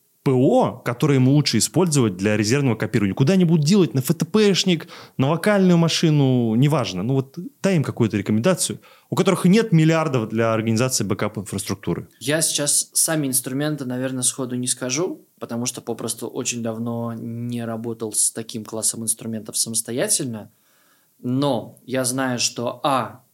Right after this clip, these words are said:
Speaker 2: в Linux есть внутренние инструменты прямо из коробки, если говорить про R H E L и про dep семейство, прям пакетики, которые умеют подобные штуки делать.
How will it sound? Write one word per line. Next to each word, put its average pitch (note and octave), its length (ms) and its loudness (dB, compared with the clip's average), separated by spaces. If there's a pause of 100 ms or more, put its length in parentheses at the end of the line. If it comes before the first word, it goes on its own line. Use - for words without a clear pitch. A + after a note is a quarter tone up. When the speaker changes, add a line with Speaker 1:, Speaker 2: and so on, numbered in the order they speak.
Speaker 2:
в A2+ 160 -10
Linux B2 800 -2
есть B2 360 -4
внутренние A#2+ 680 -6
инструменты B2 680 -6
прямо A2 400 -10
из A2 100 0
коробки, A#2 520 -8
если G#2+ 400 -6
говорить A2 500 -8
про A2 580 -6
R - 0 - (200)
H B2 40 -10
E A#2+ 40 -6
L A2+ 180 -6
и A2 100 -8
про G#2 320 -12
dep A2+ 160 -6
семейство, C3 720 -6 (440)
прям D3 500 -2 (140)
пакетики, G#3+ 480 -6
которые E3+ 480 -2
умеют C3 400 -6
подобные B2 360 -4
штуки A2+ 320 -8
делать. F3 380 -2